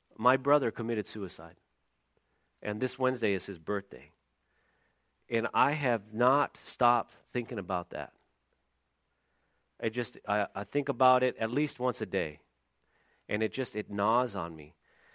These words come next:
and it just, it hurts, and it's a heavy burden. And then I, I begin to think about other people that are in that situation. This feeling that there's no way out,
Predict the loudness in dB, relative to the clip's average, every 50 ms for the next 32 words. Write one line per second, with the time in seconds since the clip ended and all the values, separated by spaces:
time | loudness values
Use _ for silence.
0 | _ _ -6 -4 -2 0 0 -2 -2 -4 -4 -4 -2 -2 -4 -4 -6 -6 -6 -6
1 | -6 -8 -8 -8 -8 -6 -6 -8 -6 -6 -6 -8 -4 -2 -2 0 0 -2 -4 -8
2 | -10 -8 -6 -6 -6 -6 -8 -8 -8 -6 -2 0 0 0 0 -2 -6 -2 -2 0
3 | 0 0 -2 -4 -8 -10 _ _ _ -20 -20 -20 -20 _ -2 0 2 2 2 2
4 | 2 0 2 2 4 4 4 4 4 2 2 0 0 2 2 2 4 2 0 0
5 | 0 0 0 0 2 4 4 4 6 4 2 2 2 2 0 0 -4 -6 -4 -2
6 | -2 0 2 2 2 2 0 -2 0 0 0 0 0 -4 -8 -8 -6 -4 -2 -2
7 | -2 -2 -4 -8 -14 -18 -20 _ _ _ _ -20 -20 -20 -20 -20 -20 _ 2 4
8 | 4 4 4 2 -6 -10 -8 -2 0 4 4 6 6 6 6 4 4 2 -4 -8
9 | -12 _ _ _ _ _ _ 2 4 4 4 4 0 -2 -2 -2 -4 -2 2 2
10 | 4 4 2 2 2 2 2 2 2 2 2 2 0 -4 -8 -14